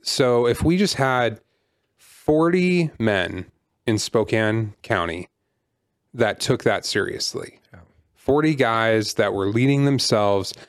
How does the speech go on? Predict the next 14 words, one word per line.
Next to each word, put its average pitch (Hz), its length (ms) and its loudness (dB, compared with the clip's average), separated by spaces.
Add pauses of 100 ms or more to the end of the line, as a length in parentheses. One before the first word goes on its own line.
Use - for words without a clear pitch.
(140)
that 107 120 2
were 104 120 2
being 107 380 2
godly 127 440 2
husbands 117 420 0
and 113 100 0
fathers, 95 460 0
that 110 100 0
were 101 80 2
being 104 280 2
leaders 113 340 2
in 120 60 2
their 113 80 2
community 101 520 0